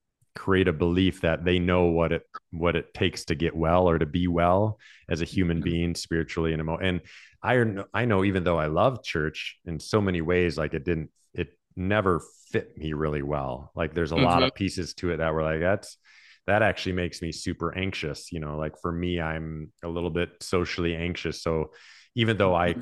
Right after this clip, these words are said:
Speaker 1: am fine in big crowds, like, that whole small group movement was always really hard for me. And, um,
Speaker 2: Mm-hmm.
Speaker 1: there's different things that I was told I was supposed to, I felt like I was told I was supposed to do to be well, where I was like, "When I do those
Speaker 2: Yeah.
Speaker 1: things,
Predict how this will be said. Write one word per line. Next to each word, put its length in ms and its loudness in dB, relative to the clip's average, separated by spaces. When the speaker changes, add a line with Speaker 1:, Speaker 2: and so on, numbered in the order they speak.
Speaker 1:
am 120 -6
fine 360 -4
in 120 -4
big 260 -4
crowds, 440 -2
like, 180 -2
that 140 -4
whole 200 -2
small 360 -4
group 260 -6
movement 520 -8
was 180 -6
always 340 -2
really 220 -4
hard 280 -2
for 140 -8
me. 300 -6
And, 340 -4
um, 220 -2
Speaker 2:
Mm-hmm. 280 -8
Speaker 1:
there's 220 -2
different 320 -2
things 220 0
that 100 2
I 100 2
was 160 -4
told 320 -4
I 60 -2
was 200 -8
supposed 600 -4
to, 280 0
I 80 2
felt 300 0
like 160 -2
I 80 -4
was 120 -8
told 260 -6
I 80 -2
was 160 -8
supposed 340 -4
to 60 -6
do 160 -4
to 60 -6
be 160 -6
well, 360 0
where 180 -2
I 40 -2
was 120 -6
like, 200 -4
"When 120 -6
I 100 -2
do 240 -2
those 260 -2
Speaker 2:
Yeah. 60 -6
Speaker 1:
things, 420 -6